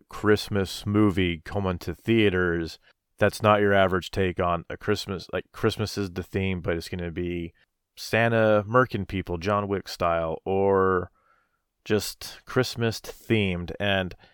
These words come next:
maybe that's a genre that would need more of, you know, a movie once a year, a new holiday classic, if you will, and get rid of the old ones that have been playing on repeat since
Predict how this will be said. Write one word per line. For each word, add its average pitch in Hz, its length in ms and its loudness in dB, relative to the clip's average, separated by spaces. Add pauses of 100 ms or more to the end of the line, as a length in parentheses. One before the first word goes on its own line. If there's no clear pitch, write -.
(520)
maybe 113 220 2
that's 131 260 2
a 117 60 2
genre 107 400 0
that 101 160 0
would 101 160 -2
need 104 160 -4
more 98 260 -4
of, 85 220 -4
you 98 60 -4
know, 92 420 -4
a 92 80 -4
movie 98 280 0
once 92 320 -4
a 98 60 -4
year, 85 200 -2
a 85 100 -6
new 98 180 -2
holiday 95 420 0
classic, 82 480 -4
if 85 160 -8
you 80 120 -8
will, 82 360 -6 (600)
and 107 120 -2
get 92 160 0
rid 95 140 2
of 98 100 2
the 95 140 0
old 90 160 2
ones 87 180 -4
that 90 120 -4
have 85 100 -4
been 85 320 -4 (420)
playing 104 340 2
on 98 180 0
repeat 90 560 -4 (100)
since - 500 -6